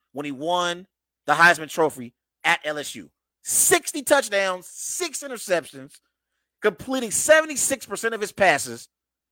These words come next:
for five thousand six hundred seventy-one passing yards. Sensational season by Joe Burrow. That season, Joe Burrow did have elite weapons to throw the ball to. He had Ja'Marr Chase. He had Justin Jefferson. He had Clyde Edwards-Helaire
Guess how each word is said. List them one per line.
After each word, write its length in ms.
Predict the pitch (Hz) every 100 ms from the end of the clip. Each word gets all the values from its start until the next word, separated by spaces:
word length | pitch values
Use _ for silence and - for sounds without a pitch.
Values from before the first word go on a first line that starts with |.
| -
for 140 | 151
five 420 | - - 233 220
thousand 380 | - 202 196 175
six 260 | - 208 -
hundred 180 | 160 139
seventy-one 600 | - 156 147 135 131 123
passing 340 | 127 98 87
yards. 380 | 87 69 - - _ _ _ _ _ _
Sensational 640 | - 175 - 180 156 131 110
season 300 | 151 113 104
by 120 | 104
Joe 180 | 120 104
Burrow. 320 | 107 80 - _ _ _ _ _ 98
That 220 | 190 240
season, 500 | - 185 170 123 127 - _ _ _
Joe 180 | - 190
Burrow 280 | 175 233 220
did 180 | 214 214
have 180 | 214
elite 240 | 202 214 180
weapons 280 | 202 202 180
to 60 |
throw 120 | 208
the 100 | 185
ball 220 | 165 214 190
to. 260 | 123 92 _ _ _
He 140 | 160
had 220 | 180 185
Ja'Marr 320 | 196 190 190
Chase. 440 | 190 143 127 - - _ -
He 140 | 170
had 280 | 175 185 143
Justin 400 | 190 185 202 147
Jefferson. 580 | 147 151 143 - 147 185 _ _ _ _ _ _
He 140 | 160
had 180 | 180 190
Clyde 300 | 196 180 185
Edwards-Helaire 720 | 175 165 175 180 156 143 147